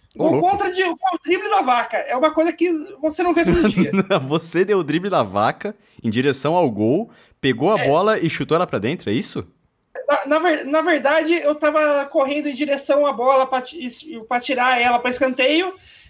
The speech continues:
Speaker 2: Eu, o goleiro tava vindo também, daí eu vi que o goleiro ia vir, eu deixei, o goleiro deixou pra mim, a bola sobrou, eu tive que sair correndo pra pegar ela, tentar chutar ela pra escanteio e chutei pra dentro do gol.
Speaker 1: <laughs> Meu Deus! Caraca, velho,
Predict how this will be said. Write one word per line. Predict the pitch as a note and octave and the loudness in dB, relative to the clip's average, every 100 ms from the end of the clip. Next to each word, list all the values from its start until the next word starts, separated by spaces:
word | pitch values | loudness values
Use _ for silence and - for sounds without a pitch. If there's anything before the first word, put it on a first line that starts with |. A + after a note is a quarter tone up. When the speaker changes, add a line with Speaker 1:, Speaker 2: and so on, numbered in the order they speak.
| _ | _
Speaker 2:
Eu, | - C#4 | 0 2
o | D#4 D#4 D4+ D4 C4+ B3+ A#3+ C4 | 4 4 2 2 0 -6 -10 -6
goleiro | C#4 D#4 F4 | -2 0 0
tava | F4 E4 | 0 0
vindo | D4+ D4+ D4+ | 2 2 0
também, | D#4+ C4 C#4 E4+ F#4 | 0 0 0 -2 -2
daí | E4 | 0
eu | E4 | 0
vi | E4+ | 0
que | - | -2
o | |
goleiro | F4 D#4+ D#4 | 0 0 2
ia | D4+ | 0
vir, | C#4 C#4+ | -2 -2
eu | E4 | -2
deixei, | E4 D#4 D#4+ F4+ | 0 0 0 0
o | |
goleiro | F4+ E4+ D#4+ | 2 2 2
deixou | D#4+ F4 | 0 -2
pra | E4 D4+ | -2 -2
mim, | D4 E4+ G4+ | 0 0 0
a | D4+ | -4
bola | D4+ D#4 E4 | 0 2 2
sobrou, | E4 E4+ D4 D#4+ E4+ - _ | 0 -4 0 0 0 -6 _
eu | F4+ | -2
tive | F#4+ G#4 | 0 -2
que | G#4 | -2
sair | G#4+ G#4 | -2 0
correndo | G#4 F#4 E4 F4 D#4+ | 0 0 2 0 0
pra | E4 | 0
pegar | E4+ D#4+ | 0 0
ela, | D#4 E4 E4+ | 2 2 0
tentar | E4+ E4+ | 0 -2
chutar | E4 F4 D#4 | -2 -2 0
ela | D#4 | 0
pra | E4 | -2
escanteio | E4 D4+ D#4+ E4+ | -2 -4 -2 -2
e | |
chutei | D#4+ F#4 | -2 -2
pra | F#4 | 0
dentro | E4+ E4 | 0 0
do | D#4 | 0
gol. | G#4+ E4+ - - - - | 0 -2 -2 -2 -2 -4
Speaker 1:
<laughs> | - C4+ - A#3+ | 0 0 0 -2
Meu | A#3+ B3+ | 2 2
Deus! | G3+ G#3+ C#4+ D#4+ C#4+ C4+ - _ - - - F#4 - | 2 0 2 2 0 -8 -18 _ -20 -16 -10 -10 -8
Caraca, | - A#3 A3 A#3+ A#3 | -2 0 2 0 0
velho, | G#3 F3+ | 0 0